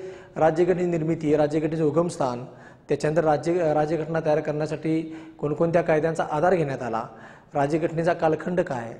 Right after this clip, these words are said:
राज्यघटना तयार करण्यासाठी किती कालावधी आला, राज्यघटना, घटना परिषद कशी अस्तित्वात आली, घटना परिषदेमध्ये कोणकोणते सदस्य होते, महिला सदस्य कोण होते किंवा घटना परिषदेला सल्लागार म्हणून कोण होतं, घटना परिषदेमधल्या महत्त्वाच्या समित्या कोणत्या, त्यांचं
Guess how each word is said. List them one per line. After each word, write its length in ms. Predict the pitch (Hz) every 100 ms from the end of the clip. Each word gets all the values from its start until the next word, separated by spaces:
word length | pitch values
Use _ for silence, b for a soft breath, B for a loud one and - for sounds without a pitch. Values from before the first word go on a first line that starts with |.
| -
राज्यघटना 440 | 139 143 160 - 170
तयार 200 | 160 156
करण्यासाठी 500 | 156 156 156 147 180 - -
किती 200 | - 190
कालावधी 400 | 175 151 143 135
आला, 220 | 117 123 B B B 147
राज्यघटना, 500 | 147 156 165 165 160
घटना 300 | 147 170 165
परिषद 280 | 170 160 165
कशी 180 | 170 190
अस्तित्वात 300 | 165 147 127
आली, 180 | 113 113 B B B 151
घटना 240 | 143 165
परिषदेमध्ये 440 | 165 156 180 175
कोणकोणते 440 | 180 170 165 185 -
सदस्य 300 | 151 135 131
होते, 220 | 113 117
महिला 300 | 135 131 170
सदस्य 320 | 170 165 160 165
कोण 140 | 135
होते 260 | 123 120 - B B B -
किंवा 160 | 156 156
घटना 280 | 143 160
परिषदेला 460 | 165 170 175 165 170
सल्लागार 400 | 170 156 165 175
म्हणून 180 | 170 160
कोण 120 | 143
होतं, 260 | 120 110 110 B B -
घटना 280 | 143 139 160
परिषदेमधल्या 520 | 165 156 165 175 175
महत्त्वाच्या 360 | 165 165 170 170
समित्या 360 | 180 180 185 175
कोणत्या, 380 | 135 117 113 - -
त्यांचं 260 | 139 147